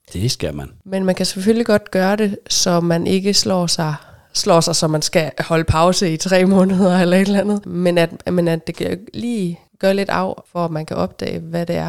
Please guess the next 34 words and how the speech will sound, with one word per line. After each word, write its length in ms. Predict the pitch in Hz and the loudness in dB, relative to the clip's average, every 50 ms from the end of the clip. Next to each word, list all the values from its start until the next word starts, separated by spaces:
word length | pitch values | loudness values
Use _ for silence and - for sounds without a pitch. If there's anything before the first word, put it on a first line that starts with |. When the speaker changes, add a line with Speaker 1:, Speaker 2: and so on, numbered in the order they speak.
| 175 | -6
Speaker 2:
at 220 | 175 - - _ - | -6 -8 -10 _ -14
man 420 | - - 175 170 170 165 160 160 | -10 -8 -6 -6 -4 -4 -4 -4
nødvendigvis 500 | 160 160 160 175 196 190 185 180 170 170 | -4 -4 -2 -2 -2 -2 -2 -4 -4 -4
skal 140 | - - - - | -4 -6 -4 -2
arbejde 420 | 165 185 208 - 190 175 - 175 | -2 -2 -2 -2 -2 -4 -2 -2
med 160 | 170 170 170 175 | -2 -2 -2 -4
i 40 | 175 | -4
sig 160 | - 196 175 | -8 -8 -8
selv, 280 | - 180 180 175 - | -6 -6 -6 -6 -6
og, 240 | - - 165 160 - - | -6 -6 -8 -8 -12 -14
og 120 | - - 165 | -12 -8 -2
hvor 180 | 165 180 185 | 0 2 2
man 160 | 180 175 170 - | 2 0 -4 -8
måske 300 | 165 165 - - 185 175 | -8 -10 -8 -8 -6 -4
er 40 | 165 | -2
nødt 180 | 170 170 170 | -2 -2 -2
til 120 | 170 - 208 | -2 -2 -2
at 60 | 170 | -2
lægge 260 | 165 165 170 - - - | -2 -4 -8 -8 -10 -6
en 140 | - 185 170 | -4 -2 -2
eller 100 | 156 151 | 0 -2
anden 140 | 151 160 160 | -2 -2 0
form 180 | - 170 156 | 0 0 0
for 100 | 156 165 160 | 0 -4 -6
strategi 580 | 160 - - 156 156 170 160 - 196 190 - - | -6 -6 -6 -6 -6 -6 -8 -8 -8 -8 -8 -10
for, 320 | - - 170 165 160 _ _ | -8 -6 -6 -6 -6 _ _
hvordan 320 | - 165 170 165 170 175 180 _ _ _ - | -8 -4 -2 -2 -2 -4 -6 _ _ _ -6
udvikler 460 | 185 185 185 185 185 185 - 190 185 | -6 -4 -4 -4 -6 -8 -8 -8 -8
vi 180 | 180 185 190 190 | -6 -6 -6 -6
os 120 | 175 - | -6 -6
derhen, 400 | - 196 180 180 185 180 - 185 | -4 -4 -4 -2 -4 -4 -6 -8
vi 60 | 185 | -8
gerne 260 | 185 185 180 180 185 190 | -6 -4 -4 -4 -4 -6
vil. 180 | 185 185 196 | -6 -6 -8